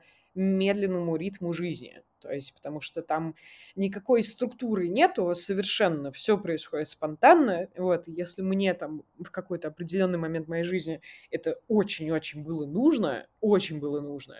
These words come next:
потому что я уже больше не могла. Я жила только всегда в больших городах, там, в Москве, там, в Лондоне,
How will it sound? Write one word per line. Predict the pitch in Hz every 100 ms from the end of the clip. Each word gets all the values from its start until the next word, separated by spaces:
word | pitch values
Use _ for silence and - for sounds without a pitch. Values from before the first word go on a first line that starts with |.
| 107
потому | - 151
что | - 147
я | 143
уже | 151
больше | 156 156 165
не | 170
могла. | 180 170 135
Я | 135 147
жила | 160 156
только | 156 151
всегда | 151 - 160
в | 156
больших | 156 - 294
городах, | 226 175 143 139
там, | - _
в |
Москве, | - - 202 202
там, | 180 _
в | 131
Лондоне, | 160 196 170 160